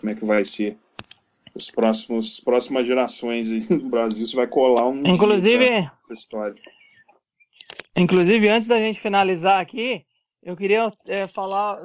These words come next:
Speaker 2: eu queria só deixar aqui um fato curioso sobre a
Speaker 1: Hum.
Speaker 2: franquia dos filmes do, do, do John Carpenter, do Hall-, do Halloween,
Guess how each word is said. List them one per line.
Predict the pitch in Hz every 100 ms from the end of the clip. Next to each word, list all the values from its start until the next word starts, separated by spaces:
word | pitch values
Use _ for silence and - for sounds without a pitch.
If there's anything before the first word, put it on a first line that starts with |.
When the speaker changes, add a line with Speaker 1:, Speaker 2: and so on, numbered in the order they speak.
| 165
Speaker 2:
eu |
queria | 175 196 208
só | - 226
deixar | 254 - 247
aqui | 240
um | 220
fato | 226 208 208 202 180 165
curioso | - 233 220 254 240 156 143 _ _ _ _ _ _ _ _
sobre | _ 208 208 202 202
a | 226
Speaker 1:
Hum. | 220
Speaker 2:
franquia | 226 220 - 240 247 170 -
dos | 165 165
filmes | - 220 208 156
do, | 151 160 156 175
do, | 165 165 156 151 156 _
do | - 160
John | 190 196
Carpenter, | 196 202 214 180
do | 165
Hall-, | - 190 180
do | 151 160
Halloween, | 147 170 170 170